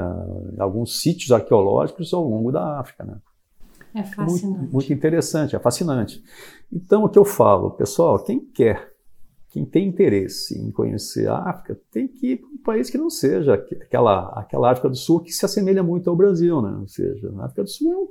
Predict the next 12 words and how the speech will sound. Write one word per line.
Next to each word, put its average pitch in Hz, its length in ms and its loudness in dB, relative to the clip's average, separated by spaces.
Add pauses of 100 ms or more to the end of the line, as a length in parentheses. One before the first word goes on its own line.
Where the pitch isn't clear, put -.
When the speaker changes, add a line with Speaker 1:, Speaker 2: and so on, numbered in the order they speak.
Speaker 1:
é - 40 -8
um, 269 80 -6
é, 277 300 2
é - 20 4
brics, 170 500 4
é, 92 260 2
enfim, 92 540 -6 (320)
é 104 320 -2
um 110 160 -2
outro 185 280 0
padrão, 123 600 4
né, 110 360 -2